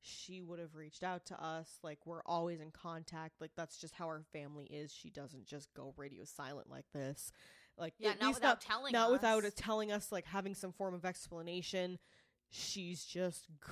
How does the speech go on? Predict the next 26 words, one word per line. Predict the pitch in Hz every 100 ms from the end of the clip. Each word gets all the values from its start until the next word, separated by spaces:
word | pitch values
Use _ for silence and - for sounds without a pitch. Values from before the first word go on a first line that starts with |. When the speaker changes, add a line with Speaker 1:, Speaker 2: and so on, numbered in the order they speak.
| 160
Speaker 1:
gone | 165 156 -
and | 165 151
we | 160
can't | - - - - -
find | - - -
her. | - - _ _ _ 226
Speaker 2:
Oh | 226 214 214
my | 202 -
God. | - _ - - _ _ -
Speaker 1:
So | - 208 196 196 190 - - - _ _ - 208 _ -
by | 202 214 220 233 240 - _ _ _ _ _ _ -
the | 180 202 190 185 - - - -
thirtieth, | 214 185 160 156 - - -
police | - 196 196 196 -
made | 185 175 175
a | 180
public | - 180 190
statement | - 190 - 170 170 -
saying | - 175 175
her | 180
disappearance | 175 - - 175 160 175
was | 175
being | 160 165 165
treated | - 156 151
as | 156
suspicious | - - 214 208 170 175 -